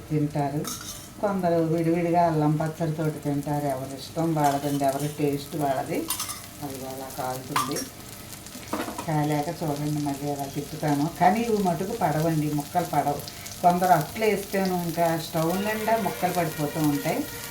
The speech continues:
అలా పడకూడదు. ఇందులోనే ఇలాగా బైండ్ అయిపోయి కూర్చుంటే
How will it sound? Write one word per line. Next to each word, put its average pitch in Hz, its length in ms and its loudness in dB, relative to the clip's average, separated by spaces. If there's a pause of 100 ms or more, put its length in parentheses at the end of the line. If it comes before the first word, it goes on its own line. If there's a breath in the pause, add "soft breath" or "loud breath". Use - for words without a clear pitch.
(180 loud breath)
అలా 165 280 4
పడకూడదు. 165 600 2
ఇందులోనే 196 520 2
ఇలాగా 160 640 2
బైండ్ 151 300 2
అయిపోయి 160 320 0
కూర్చుంటే 156 600 -2